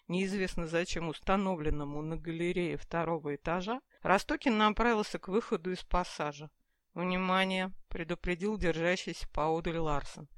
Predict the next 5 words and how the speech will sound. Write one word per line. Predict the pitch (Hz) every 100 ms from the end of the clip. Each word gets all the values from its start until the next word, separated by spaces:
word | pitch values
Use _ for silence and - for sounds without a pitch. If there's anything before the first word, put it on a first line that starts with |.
| -
Ещё | - 170 269
двое | 226 214 202 180 185
характерного | - 175 170 - 214 220 196 180
вида | 170 202 185
парней | - 170 156 151 156